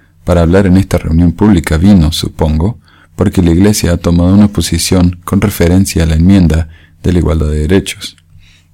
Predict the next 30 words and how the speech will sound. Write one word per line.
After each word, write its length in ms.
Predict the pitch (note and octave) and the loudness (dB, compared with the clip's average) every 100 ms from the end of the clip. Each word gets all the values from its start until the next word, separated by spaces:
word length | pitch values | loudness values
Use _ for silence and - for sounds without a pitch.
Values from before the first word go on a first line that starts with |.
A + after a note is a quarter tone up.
| - | -8
La 100 | F2 | -6
preocupación 720 | - F2+ F2 F#2 - A#2+ C3 | -4 -6 -2 -2 0 2 2
por 140 | G#2 | 2
esta 180 | A2 - | -2 -2
cuestión 480 | G#2 E2+ - F#2+ F2 | -4 -4 -2 0 2
no 100 | G2 | 0
se 140 | - | 0
limita 460 | E2+ D#2+ F2 F2 D2+ | -2 2 0 0 -4
a 80 | E2+ | 0
un 140 | F2 | -2
partido 440 | E2+ D#2+ - F2+ D#2+ | 0 -4 -2 -2 -2
político 840 | - E2 F2+ F2 D#2+ E2 D#2+ - _ | -4 -2 -2 -2 -4 -4 -4 -6 _
u 140 | F2+ F#2+ | 0 2
otro, 440 | C3 C3 - - _ _ _ _ _ | 2 -2 -12 -12 _ _ _ _ _
a 280 | - E2 E2 | -6 -2 -2
alguna 680 | D#2 E2+ E2 E2 E2+ D#2+ | -4 -4 -2 0 0 0
iglesia 380 | D#2+ D#2+ E2 - | 0 0 -2 -2
en 60 | D#2+ | -2
particular, 720 | D#2+ E2 - D#2+ A2 A#2 A#2+ _ _ - | -4 -8 -6 -2 0 0 -2 _ _ -8
en 60 | |
comparación 580 | - D#2+ E2 D#2+ - E2+ | -4 -2 -2 -4 -2 -4
con 140 | E2 F2 | -2 -2
las 180 | G#2+ | 0
otras, 440 | F#2 E2+ G2+ G#2 - _ _ - | -2 -2 -4 -4 -10 _ _ -10
a 120 | E2+ | -8
cualquier 420 | - E2 - G#2+ | -4 -4 -2 -2
organización, 760 | G#2+ - F2+ F2+ F2+ - G#2+ F#2+ | -2 0 -2 0 -4 -2 -2 0
pero 140 | F2 | 0
en 60 | F2+ | 0
realidad 420 | F2+ F#2 G#2+ | 0 2 0